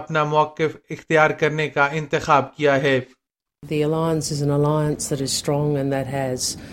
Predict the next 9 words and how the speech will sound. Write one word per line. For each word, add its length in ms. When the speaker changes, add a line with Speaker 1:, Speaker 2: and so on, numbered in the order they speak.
Speaker 2:
stood 160
the 220
test 240
of 100
time, 400
uh, 260
through 200
administrations 1120
and 240